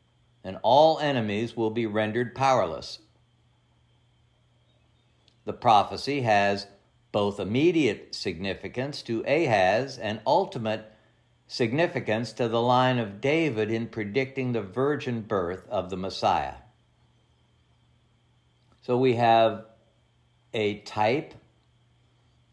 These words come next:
and we have a foreshadowing of what will come in the future as a way of the narrative describing what is to come. Let's notice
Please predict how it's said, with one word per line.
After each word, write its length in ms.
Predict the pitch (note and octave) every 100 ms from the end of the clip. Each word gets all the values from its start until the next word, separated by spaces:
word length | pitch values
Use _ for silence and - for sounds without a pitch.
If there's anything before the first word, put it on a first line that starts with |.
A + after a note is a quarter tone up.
| _ _ _
and 420 | A2+ A2+ A2 A2
we 140 | A2+ A2
have 260 | A#2 A2
a 80 | G#2+
foreshadowing 1080 | - A2+ G#2+ - C3+ B2+ B2+ A2+ A2+ C#3 D3+ - _ _
of 160 | - G#2+
what 260 | B2+ B2+
will 140 | B2 A#2
come 460 | - G#2+ G#2 G2+ -
in 160 | A2+ A2
the 100 | G#2+
future 540 | - C3+ B2+ - C#2+ - _ _ _ _ _ _
as 260 | F#2 F#2+ G#2
a 80 |
way 600 | F#2 F#2+ A2+ A2+ A2+ A2+ - _ _ _ _ _ _ _ _
of 200 | F#2 F2
the 100 | F2+
narrative 760 | F#2 A#2+ C3+ A2+ - F2 F2
describing 720 | F2+ F#2+ - G#2+ G#2+ F#2+ G2+ F#2+
what 160 | F#2+
is 220 | G2 F#2+ -
to 100 | -
come. 460 | - F2+ C#2 C2 - _ _ _ _ _ _ - _ _ _ _
Let's 200 | B2 -
notice 440 | C3+ B2+ A2+ -